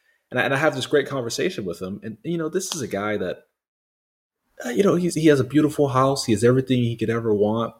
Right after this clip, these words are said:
but he still speculates in his own account, really just to stay busy. And he was excited to talk to me, someone who was a fourth of his <laughs> age, just about this experience. So I a hundred percent believe that's where, that's where I go.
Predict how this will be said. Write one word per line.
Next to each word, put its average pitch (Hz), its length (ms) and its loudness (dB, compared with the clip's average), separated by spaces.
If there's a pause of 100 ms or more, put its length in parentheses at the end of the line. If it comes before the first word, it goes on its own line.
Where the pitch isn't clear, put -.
but - 100 -6
he 131 100 2
still 135 320 2
speculates 117 560 0
in 98 80 -2
his 95 100 -4
own 101 180 0
account, - 380 -2 (160)
really 143 400 2
just - 240 -6
to 131 60 -4
stay 131 240 0
busy. 139 400 4 (580)
And 98 80 -6
he 110 80 4
was 107 140 0
excited 110 400 2
to - 40 -12
talk 113 240 0
to 90 60 -8
me, 113 220 -2
someone 98 320 -4
who 101 60 -4
was 92 120 -6
a - 80 -8
fourth 113 380 0
of 101 100 0
his 95 140 2
<laughs> - 0 -
age, 123 520 2 (380)
just 135 180 4
about 107 460 4
this 110 160 -2
experience. - 880 -2 (160)
So 101 480 2 (220)
I 131 80 2
a 123 80 2
hundred 123 200 0
percent 101 340 -2
believe 90 240 -2
that's 90 220 -2
where, 78 340 -2 (520)
that's 107 160 -2
where 101 160 4
I 98 140 2
go. 92 320 2